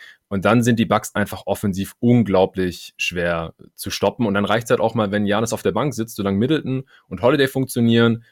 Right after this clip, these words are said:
Connaughton trifft vier von sechs Dreier, Portis fightet und hustelt und spielt sich so ein bisschen in Rage, knallt dann auch noch einen Eckendreier rein. Äh, Lopez hat ein gutes Spiel. Also bei den Bucks hat ja eigentlich jeder gut gespielt. Tucker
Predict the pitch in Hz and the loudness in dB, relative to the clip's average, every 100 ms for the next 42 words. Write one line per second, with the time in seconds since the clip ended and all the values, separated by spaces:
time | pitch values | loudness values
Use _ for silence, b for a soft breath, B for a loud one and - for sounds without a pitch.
0 | _ - 131 139 117 120 - 131 113 107 | _ -2 0 0 -4 -4 -2 0 0 0
1 | 107 - 98 101 101 101 - 113 120 117 | -2 -4 0 2 2 0 0 0 0 -2
2 | 113 - 110 110 113 101 92 113 110 110 | -4 -4 -2 -2 -2 -6 -6 -6 -4 -4
3 | 95 98 - 104 104 104 101 - 92 92 | -4 -6 -8 -8 -6 -4 -4 -4 -4 -2
4 | 90 110 107 - 95 101 - 92 98 - | 0 0 -2 -4 -4 -4 -4 -6 -8 -8
5 | - 107 95 104 101 95 101 101 101 b | -6 -2 2 4 4 4 4 2 0 b
6 | b b - 98 101 127 117 123 113 107 | b b -2 2 4 4 2 2 2 2
7 | 113 110 101 - 107 113 113 107 b b | 2 0 -2 -2 2 4 4 2 b b
8 | _ 104 104 107 104 92 117 - - - | _ -2 2 4 4 4 0 -2 -12 -14
9 | _ - 110 120 110 95 95 127 127 113 | _ -10 -2 0 0 -2 4 6 6 4
10 | 117 104 - 117 113 - 117 | 0 -4 0 0 0 -2 -4